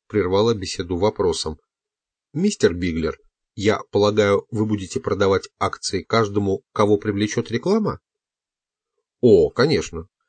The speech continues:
всем без исключения», проговорил мистер Биглер, только сейчас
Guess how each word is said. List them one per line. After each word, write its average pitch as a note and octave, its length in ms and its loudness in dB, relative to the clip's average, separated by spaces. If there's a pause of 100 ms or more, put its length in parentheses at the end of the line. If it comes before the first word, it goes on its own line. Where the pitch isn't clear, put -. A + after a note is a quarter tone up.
(140)
всем E3 320 0
без A#2+ 140 0
исключения», F2 680 -4 (520)
проговорил F2 500 0 (120)
мистер G2 400 -4
Биглер, B2+ 440 -2 (280)
только B2+ 280 -2
сейчас C#3+ 400 0